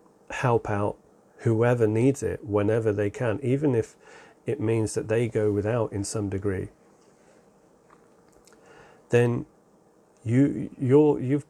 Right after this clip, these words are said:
you've got, you've got real value in the world. You really do have real value in the world. And the only person that's likely not to see that, depending on background and experience and, and history,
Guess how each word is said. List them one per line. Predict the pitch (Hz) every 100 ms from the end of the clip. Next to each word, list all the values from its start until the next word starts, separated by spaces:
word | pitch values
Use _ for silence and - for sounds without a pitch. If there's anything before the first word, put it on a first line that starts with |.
| -
you've | 139 147
got, | 131 135 - _ _ -
you've | 147 139 139 -
got | 139 - 104
real | 117 113
value | 104 98 98 92 107
in | 95
the |
world. | 101 104 101 - _ _ _
You | 117 110 104
really | 113 113 104
do | 95 104
have | 98 98
real | 101 104
value | 101 101 101
in | 98
the |
world. | 101 98 107
And | 107 - - - - - - _ _ _ _ _ _ _ _ _ _ _ 135 127
the | 127
only | 131 139 139
person | - 127 117 120 113
that's | 113 -
likely | 117 117 113 110
not | 110 123 -
to | -
see | - 110
that, | 135 143
depending | 110 - 120 113 110
on | 107 107 110
background | - 110 - 113 104 104
and | 101
experience | 104 - 113 110 104 -
and, | 110 101 -
and | 101 101
history, | 131 - 110 98